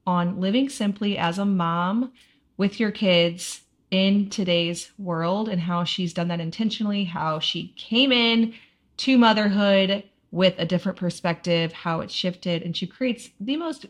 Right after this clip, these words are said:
beautiful reels over on Instagram, which is why I wanted to have her on.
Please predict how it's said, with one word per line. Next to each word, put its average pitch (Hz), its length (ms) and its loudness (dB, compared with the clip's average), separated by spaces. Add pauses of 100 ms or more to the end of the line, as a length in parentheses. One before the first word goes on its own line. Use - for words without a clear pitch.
(140)
beautiful 196 560 -2
reels 151 540 -4
over 175 160 -2
on 165 80 -2
Instagram, 156 360 -6
which 151 120 -8
is 175 100 -2
why 202 460 4
I 185 60 0
wanted 180 140 2
to 170 60 -2
have 175 160 -2
her 165 140 -6
on. 175 320 -2